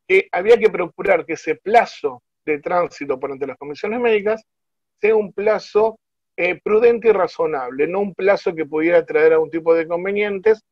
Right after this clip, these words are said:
justamente por agotamiento del mismo. Yo, después de releer varias veces, eh, los artículos publicados por el doctor, conjuntamente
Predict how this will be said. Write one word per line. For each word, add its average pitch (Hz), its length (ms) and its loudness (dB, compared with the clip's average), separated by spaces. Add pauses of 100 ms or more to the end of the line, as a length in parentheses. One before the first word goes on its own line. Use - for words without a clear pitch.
(220)
justamente 175 560 -2
por 160 160 4
agotamiento 156 680 0
del 135 120 -8
mismo. - 360 -20 (1900)
Yo, 285 160 -4 (960)
después 175 340 0
de 202 120 4
releer 175 400 2
varias 180 440 2
veces, 151 640 -4 (580)
eh, 135 260 -8 (100)
los 139 220 -8
artículos 156 420 -2
publicados 143 440 0
por 143 100 -6
el 143 60 -6
doctor, 196 580 2
conjuntamente 147 840 -6